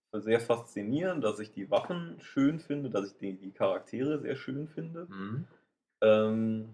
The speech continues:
Speaker 1: es ist qualitativ nicht überragend. Also es läuft
Speaker 2: Nein.
Speaker 1: mit stabilen dreißig Frames, sowohl
Speaker 2: Mhm.
Speaker 1: auf P S vier als auch auf Xbox One.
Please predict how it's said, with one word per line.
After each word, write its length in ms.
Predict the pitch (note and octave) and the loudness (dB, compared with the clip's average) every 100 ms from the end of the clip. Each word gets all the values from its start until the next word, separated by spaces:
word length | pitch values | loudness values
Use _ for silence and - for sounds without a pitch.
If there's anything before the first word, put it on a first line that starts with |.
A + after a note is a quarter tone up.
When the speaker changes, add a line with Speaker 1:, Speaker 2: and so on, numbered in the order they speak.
| - - | -14 -2
Speaker 1:
es 180 | A2 A#2 | -2 -2
ist 520 | A#2+ - - - _ _ _ _ | -6 -8 -12 -20 _ _ _ _
qualitativ 960 | - G#2 C#3+ - F#2+ - A2+ C3 B2+ _ _ _ _ _ _ _ _ _ _ _ _ _ A#2 | 2 2 0 -2 -2 -2 -6 -6 -8 _ _ _ _ _ _ _ _ _ _ _ _ _ -4
nicht 280 | A2+ A2+ | -2 0
überragend. 680 | B2 A2 G#2 F#2 F#2 F#2 E2 | 4 6 6 4 2 2 -2
Also 180 | G2+ G#2+ | -4 0
es 80 | G#2+ | 6
läuft 260 | A#2 A#2 | 8 6
Speaker 2:
Nein. 80 | B2 | 0
Speaker 1:
mit 120 | A2+ | -4
stabilen 560 | - G#2+ G#2 C3 C3+ B2+ | 2 2 4 2 2 2
dreißig 440 | G2+ G2 - A2+ | 2 2 0 -8
Frames, 340 | - G2+ D3 B2+ | -2 0 0 -4
sowohl 320 | G#2 A2+ A2 | -4 0 2
Speaker 2:
Mhm. 40 | |
Speaker 1:
auf 340 | G2+ G#2 - - | 2 0 -6 -6
P 140 | A2 | -6
S 120 | G2+ | -6
vier 160 | - A2+ | -2 0
als 100 | A2 | 0
auch 120 | G2+ | -2
auf 220 | F#2 - | -6 -8
Xbox 480 | F#2+ - - - - | -12 -10 -10 -10 -4
One. 240 | G#2 C#3 | -2 -2